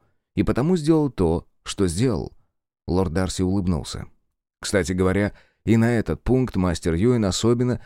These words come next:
упирал в своём признании. Мне хотелось бы, чтобы вы на мгновение представили себе положение мастера Юэна на Сомерсетском мосту прошлым вечером, когда он вдруг осознал, что ему противостоит человек, способный предсказать любое его действие.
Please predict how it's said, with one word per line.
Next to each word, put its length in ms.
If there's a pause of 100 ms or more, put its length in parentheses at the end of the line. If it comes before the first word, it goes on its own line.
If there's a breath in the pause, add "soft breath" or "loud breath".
(120 soft breath)
упирал 420
в 60
своём 320
признании. 640 (480)
Мне 260
хотелось 440
бы, 160
чтобы 320
вы 260
на 120
мгновение 500
представили 440
себе 220
положение 580 (260 soft breath)
мастера 440
Юэна 560 (200)
на 300
Сомерсетском 680
мосту 400
прошлым 340
вечером, 460 (220 soft breath)
когда 260
он 120
вдруг 280
осознал, 460
что 160
ему 320
противостоит 560
человек, 480 (180 soft breath)
способный 560
предсказать 640
любое 420
его 180
действие. 580